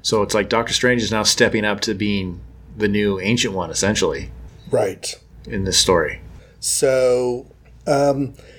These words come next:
Speaker 2: yeah, I'm, I'm actually looking at that conversation. The Ancient One doesn't even ask him to do it. He's just like, "Okay, dude, we're in trouble. Dormammu's coming and I can't stop him."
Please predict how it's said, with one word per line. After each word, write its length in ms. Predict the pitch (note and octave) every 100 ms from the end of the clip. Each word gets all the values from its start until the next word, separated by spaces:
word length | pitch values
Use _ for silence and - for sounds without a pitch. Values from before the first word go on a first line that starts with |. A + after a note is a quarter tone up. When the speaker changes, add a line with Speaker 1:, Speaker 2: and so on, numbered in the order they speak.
| -
Speaker 2:
yeah, 140 | F3 D#3+
I'm, 140 | D#3+
I'm 60 | D#3+
actually 300 | E3+ E3 D#3
looking 180 | D#3
at 40 | D#3+
that 140 | C#3+
conversation. 880 | D3 C3+ B2+ - C#3+ D3 - B2 A#2+ - - - -
The 160 | D#3
Ancient 320 | D3+ G#3 G#3+
One 140 | F#3 D#3
doesn't 180 | D#3 D3
even 160 | C#3+
ask 220 | C#3+ C3+
him 60 | C#3
to 40 |
do 140 | B2+ F3
it. 60 |
He's 100 | D3
just 160 | C3 C3+
like, 300 | C#3+ C3 - - - - -
"Okay, 240 | B2 B2+
dude, 340 | A2+ G#2+ G#2 - - - - -
we're 260 | C3 D3
in 80 | D3
trouble. 580 | - C3 A2+ A2+ G#2+ - - -
Dormammu's 600 | C#3 B2+ B2+ B2+ B2 A2
coming 320 | A#2+ A#2 G#2+
and 80 | G#2+
I 120 | G#2
can't 340 | - B2 A2+
stop 300 | - A2 G2+
him." 180 | - -